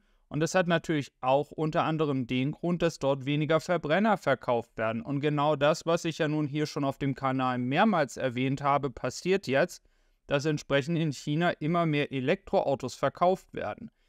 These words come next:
Es wird natürlich gerne hier in Deutschland suggeriert, dass bis zweitausendsechzig, zweitausendsiebzig schön die Chinesen weiter Verbrenner verkaufen werden.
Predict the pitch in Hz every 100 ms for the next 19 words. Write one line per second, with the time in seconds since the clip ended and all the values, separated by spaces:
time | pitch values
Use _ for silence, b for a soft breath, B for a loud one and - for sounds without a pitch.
0 | _ - 127 120 139 247 277 220 175 175
1 | 151 - - 147 185 208 175 165 151 139
2 | 151 151 - 143 131 135 131 127 110 147
3 | 190 208 - _ _ _ - 139 - 135
4 | - 143 143 147 135 123 113 160 196 -
5 | 180 - - 131 123 127 123 110 139 190
6 | - 175 180 - 156 175 156 147 131 131
7 | 147 160 151 113 123 143 147 143 - 117
8 | 127 131 123 120 - 160 214 165 135 131
9 | 127